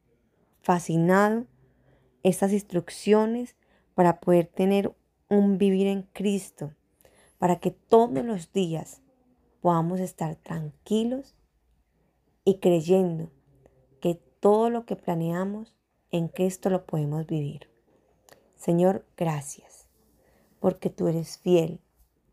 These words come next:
porque tu palabra, Señor,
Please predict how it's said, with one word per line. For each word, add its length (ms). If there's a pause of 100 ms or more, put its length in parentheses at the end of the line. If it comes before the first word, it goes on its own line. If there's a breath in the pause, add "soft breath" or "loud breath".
(460)
porque 340
tu 180
palabra, 680
Señor, 540